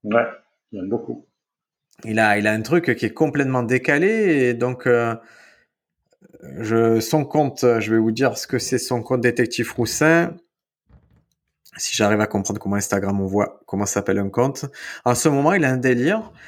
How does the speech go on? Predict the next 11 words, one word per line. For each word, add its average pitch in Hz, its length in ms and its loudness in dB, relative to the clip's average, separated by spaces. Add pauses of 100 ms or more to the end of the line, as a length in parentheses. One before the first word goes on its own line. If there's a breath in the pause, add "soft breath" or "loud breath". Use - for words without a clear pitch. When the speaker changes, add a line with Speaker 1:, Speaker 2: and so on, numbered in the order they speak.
(140 loud breath)
Speaker 2:
Alors, 110 240 2
après 123 300 2
avoir 143 220 2
fait 139 200 -2
des 120 120 2
blagues 117 460 2
dessinées, 120 640 -4 (1500)
après 117 340 0
avoir 127 260 2
fait 131 260 0
des, 107 680 4